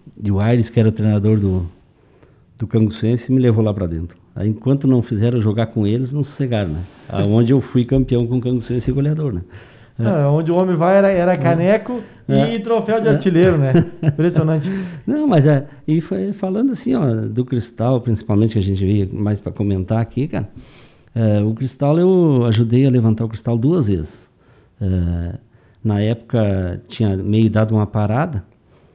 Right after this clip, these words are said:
Speaker 1: aí o Will Peter, que é o apelido de Mazanza, é, chegou no meu salão de, "Tchê, eu vim aqui falar contigo que, é, o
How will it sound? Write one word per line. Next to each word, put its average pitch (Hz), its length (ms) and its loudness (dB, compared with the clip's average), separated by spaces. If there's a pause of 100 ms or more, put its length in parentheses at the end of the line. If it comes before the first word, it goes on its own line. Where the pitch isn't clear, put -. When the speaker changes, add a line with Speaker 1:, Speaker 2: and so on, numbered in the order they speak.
(160)
Speaker 1:
aí 110 220 2
o 123 60 4
Will 123 360 4 (240)
Peter, 113 380 -4 (240)
que 90 100 -8
é 90 80 -2
o 82 140 -4 (440)
apelido 104 360 0
de 101 100 -4
Mazanza, 101 440 -2 (800)
é, 107 540 -2
chegou 120 260 -4
no 127 60 2
meu 127 140 0
salão 123 300 0
de, 113 160 -2
"Tchê, 156 160 -4 (120)
eu 104 140 0
vim 117 160 0
aqui 123 180 -4
falar 120 280 -4
contigo 123 440 -4
que, 117 120 -4
é, 101 220 2
o 101 140 -6